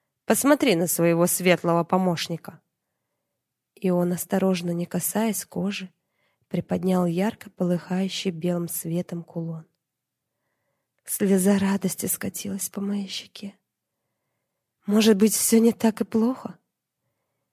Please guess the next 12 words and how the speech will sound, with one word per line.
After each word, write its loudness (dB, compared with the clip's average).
Интересно, -6
а -4
я 4
смогу 4
избавиться 0
от -6
связи? -6
«У 0
тебя 4
блистательная 2
команда, -2
Искра!» 0